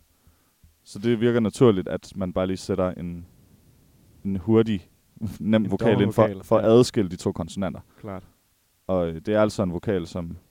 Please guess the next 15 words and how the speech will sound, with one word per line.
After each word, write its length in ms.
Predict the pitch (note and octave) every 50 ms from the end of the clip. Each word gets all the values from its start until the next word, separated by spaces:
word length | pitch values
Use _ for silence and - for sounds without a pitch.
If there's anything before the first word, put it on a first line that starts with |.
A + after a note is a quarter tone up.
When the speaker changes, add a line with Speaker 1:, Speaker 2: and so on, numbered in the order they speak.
| _ _ _ _ _ _ _ _
Speaker 1:
virkelig, 400 | G#2 A2 A#2 A#2+ A2+ - A#2 F2+
virkelig 340 | F#2+ F#2 F2 - - F#2 -
bliver 140 | F#2 E2+
brugt 220 | E2 - E2+ - _
tit. 260 | - - F#2 - -
Jeg 120 | - - -
tror, 200 | - - A2+ G2+
det 120 | F2 D#2+ D#2+
er 40 |
sådan 200 | E2 - G#2 G2
treogtredive 580 | - - F2 E2+ D#2+ - - F2 E2+ E2 E2 E2
procent 400 | - - - E2+ - F2+ E2+ F2
af 80 | F2+ F2
alle 140 | F2 F2
vokaler. 360 | F2 F2+ - G2+ F#2+ F2 D#2+